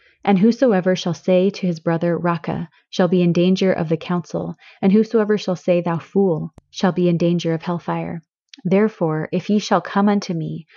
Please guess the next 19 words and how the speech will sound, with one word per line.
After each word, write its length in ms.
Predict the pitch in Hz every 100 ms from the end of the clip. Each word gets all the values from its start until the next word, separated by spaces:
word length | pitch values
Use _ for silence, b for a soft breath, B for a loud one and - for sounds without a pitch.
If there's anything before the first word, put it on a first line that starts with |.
| b
or 80 | 196
shall 180 | - 190
desire 460 | 190 165 190 226 214
to 80 |
come 220 | 165 165 156
unto 280 | 156 -
me, 300 | 170 170 175 b b
and 160 | - 185
rememberest 680 | 180 180 254 226 156 151 -
that 100 | -
thy 140 | 175
brother 360 | 170 190 202 202
hath 220 | 175 - 185
aught 200 | 185 -
against 380 | 175 175 165
thee, 280 | - 160 160 _ _ b b b b
go 160 | 190 214
thy 180 | 240 226
way 460 | 190 180 160 160